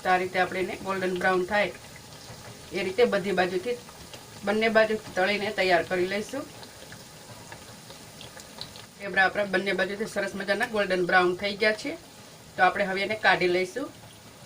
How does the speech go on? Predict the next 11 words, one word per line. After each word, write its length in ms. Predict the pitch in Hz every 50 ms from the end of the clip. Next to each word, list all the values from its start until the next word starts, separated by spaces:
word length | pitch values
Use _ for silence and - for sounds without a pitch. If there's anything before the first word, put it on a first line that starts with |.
| - - - - - - - - - - - - - - - - - - - - - - - - - - - - - - - - - - - - - - - - - - - - - - - - -
જોતાં 280 | 190 190 180 214 202
જ 40 | 185
મોઢામાં 400 | 196 202 185 190 190 196 208 196
પાણી 300 | 185 180 175 180 185 185
આવી 200 | 185 196 196 196
જાય 80 | 233 269
એવા 220 | 233 202 202 196
બનીને 420 | 190 185 196 196 190 196 208 240 277
તૈયાર 380 | - 208 196 185 180 165 165 - -
થયા 180 | 170 170 160
છે. 200 | 165 - - 180